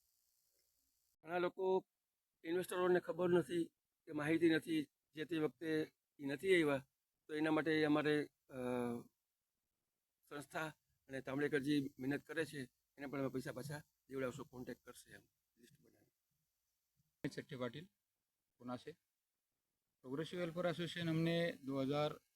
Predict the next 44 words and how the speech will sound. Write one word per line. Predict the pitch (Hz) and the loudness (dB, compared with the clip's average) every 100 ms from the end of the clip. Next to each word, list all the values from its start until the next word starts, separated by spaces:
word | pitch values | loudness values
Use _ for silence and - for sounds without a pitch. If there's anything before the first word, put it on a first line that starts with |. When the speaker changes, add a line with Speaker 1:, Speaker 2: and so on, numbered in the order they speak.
| _ | _
Speaker 2:
सोलह | - 131 135 | -20 -6 -2
में | 139 139 | 0 -2
अप्रैल | 143 127 - 147 | -4 -8 -6 -4
महीने | 147 143 | 0 4
में | 143 | 2
स्टार्ट | 135 127 123 | 0 -10 -12
किया | - 113 | -14 -14
था. | - - _ _ _ _ _ _ _ _ _ | -14 -20 _ _ _ _ _ _ _ _ _
पीड़ित | 147 175 160 | -6 -6 -6
लोगों | 147 135 120 | -2 0 0
का, | 107 101 _ | -4 -14 _
पूरे | 135 156 147 _ _ | -4 -2 -4 _ _
देश | 139 139 | -8 0
भर | 135 | 2
में | 123 139 151 | 2 0 -2
जो | 143 | -8
पीड़ित | - 139 160 | -8 -6 -6
लोग | 151 151 123 | -2 0 0
हैं | 104 | -2
समृद्ध | - 123 135 123 | -6 -4 -2 0
जीवन | 131 113 | 0 0
के | 117 | -2
खिलाफ, | - - - _ _ - - _ - | -12 -16 -20 _ _ -20 -20 _ -14
उन | 151 | -12
सारे | 156 147 160 | -6 -2 2
लोगों | 156 156 | 4 4
के | 160 | 0
लिए | 156 143 143 160 - - _ | 0 2 2 0 -4 -12 _
एक | 135 - _ | -16 -16 _
न्याय | 131 147 | -4 -2
मिले, | 156 156 143 151 _ | 2 4 2 -2 _
ऐसे | 131 127 151 | -16 -10 -6
व्यवस्था | 143 139 135 - 143 | 0 2 2 -4 -2
हम | 135 | 0
लोगों | 135 | 4
ने | 139 | 2
प्रोग्रेसिव | 135 131 131 139 151 | 0 -6 -2 -2 -2
वेलफेयर | 147 127 131 | -4 -6 -8
एसोसिएशन | 123 127 123 123 | -10 -12 -20 -20
के | 135 | -12
माध्यम | 120 117 120 | -10 -6 -8
से | - | -8
की। | 120 151 _ _ _ _ _ _ | -20 -20 _ _ _ _ _ _
और | 131 139 | -4 -4